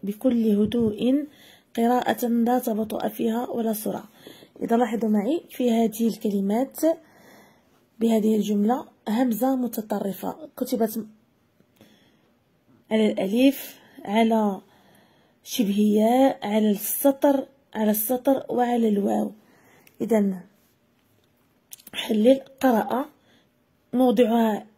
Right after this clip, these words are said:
على الألف حركة ما قبلها فتحة.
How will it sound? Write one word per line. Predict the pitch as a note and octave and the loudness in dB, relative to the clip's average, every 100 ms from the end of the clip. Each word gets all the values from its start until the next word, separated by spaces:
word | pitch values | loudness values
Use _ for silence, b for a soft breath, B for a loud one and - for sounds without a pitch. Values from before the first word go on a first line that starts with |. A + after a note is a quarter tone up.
| - | -4
على | A3+ G#3+ | 0 0
الألف | - G#3+ D#4+ - | 2 2 2 -2
حركة | - C4 B3+ B3 A#3+ A#3 | -6 -2 0 0 -2 0
ما | A3+ | 0
قبلها | A3 G3+ G3+ G3+ C4 - | -2 -4 -2 -2 -4 -8
فتحة. | - C#4+ - - | -2 -2 -2 -12